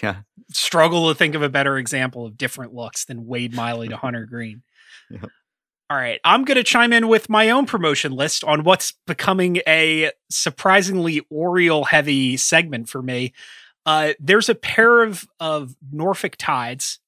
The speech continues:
Speaker 2: who I would like to see get, I don't even know if it counts as a full level's worth of promotion going up to Baltimore. Uh, one of them, obviously, is Adley Rutschman, who I mentioned before. Uh, just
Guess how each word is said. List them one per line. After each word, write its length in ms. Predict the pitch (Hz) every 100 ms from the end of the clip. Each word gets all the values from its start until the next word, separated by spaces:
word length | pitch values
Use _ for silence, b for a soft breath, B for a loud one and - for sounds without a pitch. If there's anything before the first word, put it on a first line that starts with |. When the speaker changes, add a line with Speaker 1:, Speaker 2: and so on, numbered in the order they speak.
| _ _ -
Speaker 2:
who 200 | 143 135
I 140 | 135
would 120 | 135 123
like 160 | 123
to 80 | 131
see 500 | - 143 127 120 113 _ _ _ _ -
get, 320 | 135 127 127 _ _ _ _ _ _
I 60 | -
don't 140 | 214
even 280 | 156 135 120 - -
know 200 | 156 156
if 80 | 139
it 80 | 131
counts 280 | 147 131
as 60 | 135
a 60 | 120
full 340 | - 151 135
level's 340 | 131 127 120
worth 200 | 143 123
of 80 | -
promotion 460 | - 131 156 - 123
going 220 | 123 120
up 120 | 117 -
to 60 |
Baltimore. 640 | 120 131 131 139 117 113 117 B B _
Uh, 160 | 135
one 200 | 131 175
of 80 | 190
them, 140 | 165 156
obviously, 460 | 151 143 131 147
is 120 | 131
Adley 280 | 139 127 127
Rutschman, 400 | 120 120 - 131
who 140 | 127 120
I 40 |
mentioned 500 | 120 123 - 131 120
before. 600 | 123 - 180 175 165 151 B B B _ 139
Uh, 500 | 131 123 123 120 107 - _ _ _ _ _ _ _ _ _
just 300 | - - -